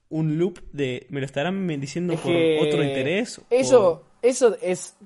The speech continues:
Speaker 2: tam-, eso puede ser, ah, dos cosas. Puede ser un problema o puede ser una virtud también, porque en esta época donde vivimos, cada uno se crea su propia verdad.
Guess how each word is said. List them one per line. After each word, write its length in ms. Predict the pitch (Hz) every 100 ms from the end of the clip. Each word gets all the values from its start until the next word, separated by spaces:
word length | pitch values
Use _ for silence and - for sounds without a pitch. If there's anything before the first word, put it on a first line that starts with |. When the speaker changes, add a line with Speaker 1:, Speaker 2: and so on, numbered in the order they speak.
| -
Speaker 2:
tam-, 200 | 156 165
eso 200 | 180 185
puede 140 | 175
ser, 240 | 160 160 143 -
ah, 360 | 113 117 123 131
dos 220 | 147 156
cosas. 240 | 156 131 -
Puede 180 | 180
ser 100 | 170
un 60 | 185
problema 240 | 180 254 233
o 60 |
puede 120 | 175 160
ser 100 | 156
una 80 | 151
virtud 240 | 170 202
también, 240 | 151 139
porque 260 | 131 131 135
en 100 | 143
esta 200 | 151 156
época 220 | 151 147
donde 160 | 131 135
vivimos, 300 | 151 190 160
cada 180 | 147 143
uno 140 | 151
se 80 | 135
crea 140 | 143 135
su 100 | 127
propia 280 | 131 123
verdad. 340 | 131 156 147